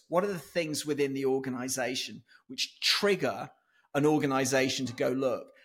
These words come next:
look, uh, look, uh, look for a solution?" And then at each stage, what are the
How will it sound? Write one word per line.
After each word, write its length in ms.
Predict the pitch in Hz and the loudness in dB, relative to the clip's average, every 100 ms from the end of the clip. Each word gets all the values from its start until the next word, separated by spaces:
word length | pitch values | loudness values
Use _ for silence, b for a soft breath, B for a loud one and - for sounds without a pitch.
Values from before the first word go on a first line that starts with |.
| - | -2
look, 220 | 143 139 - 143 - | -2 -2 -10 -12 -2
uh, 160 | 135 127 | 0 0
look, 200 | 143 - - - | -2 -4 -6 -6
uh, 120 | 135 120 | -4 -2
look 200 | 143 - | -2 -4
for 120 | 123 | -6
a 60 | |
solution?" 580 | 117 113 113 117 - 113 _ b b | -6 -6 -10 -10 -12 -16 _ b b
And 100 | 160 | -2
then 160 | 196 196 190 | 0 0 -2
at 160 | 185 | -2
each 280 | 240 247 - | -2 0 2
stage, 520 | - 220 190 131 131 - - | 2 4 2 2 -4 -10 -2
what 180 | 190 | 0
are 60 | |
the 100 | 277 | 0